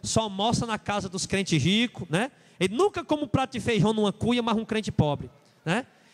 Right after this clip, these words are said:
Ele sempre, <laughs> a linguagem lá do interior, né, Gilmar? É a nossa linguagem. Um prato de feijão dentro de uma cuia, ele não come,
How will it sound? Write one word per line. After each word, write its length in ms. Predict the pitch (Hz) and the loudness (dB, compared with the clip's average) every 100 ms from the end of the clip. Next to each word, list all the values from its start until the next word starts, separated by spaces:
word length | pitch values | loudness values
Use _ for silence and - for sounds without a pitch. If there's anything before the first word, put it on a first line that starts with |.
| - | -4
Ele 140 | 180 | 0
sempre, 480 | - - 339 302 - - - _ - | 0 0 0 2 -2 -4 -20 _ -10
<laughs> 1160 | - - - - _ _ - - - - - - | -6 -6 -8 -14 _ _ -18 -18 -18 -2 0 0
a 100 | 214 | -2
linguagem 460 | 285 320 226 262 | -4 -4 -2 -2
lá 80 | 247 | -2
do 60 | 240 | -6
interior, 400 | - 262 254 226 | -4 -2 0 0
né, 120 | 254 | 0
Gilmar? 280 | 208 180 135 - - - | -2 -4 -8 -12 -16 -6
É 60 | |
a 40 | 185 | 0
nossa 240 | 214 - | 0 -2
linguagem. 440 | 240 220 175 151 - _ - - | -4 -2 -2 -4 -10 _ -20 -2
Um 80 | 220 | 0
prato 240 | 220 269 262 | 2 0 0
de 80 | |
feijão 280 | - 254 240 | -2 0 2
dentro 160 | 247 233 | 2 2
de 40 | |
uma 100 | 247 | 0
cuia, 220 | - 247 | 0 -2
ele 80 | 285 | 0
não 80 | 403 | 0
come, 440 | - 339 330 202 | 2 2 2 -4